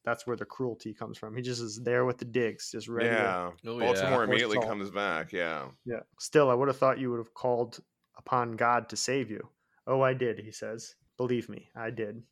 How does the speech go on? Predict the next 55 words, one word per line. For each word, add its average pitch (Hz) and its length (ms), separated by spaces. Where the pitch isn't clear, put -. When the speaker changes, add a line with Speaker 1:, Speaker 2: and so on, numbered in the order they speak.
Speaker 1:
We 127 140
go 113 120
back 110 400
to 117 380
the 110 100
story. 110 420
We're 110 100
back 107 220
in 113 80
the 110 60
castle. 113 500
Rigo 117 340
is 110 80
running. 117 440
He 113 100
hears 127 200
the 113 80
screams 123 380
and 110 120
stops. - 680
Take 120 140
a 117 60
breath. 113 360
We 123 80
get 135 140
that 120 200
guy 135 300
that 135 140
was 127 120
in 127 140
green. 127 320
We 123 60
don't 123 140
know 123 140
his 117 120
name. 123 280
I 113 80
wish 113 160
I 117 40
knew 117 120
his 113 140
name. 113 300
But 110 100
he's 117 400
standing 143 420
up 156 100
to 160 100
the 151 80
werewolf, 147 400
even 123 140
though 131 160
he's 123 120
freaked 135 360
out 135 160
earlier. 120 440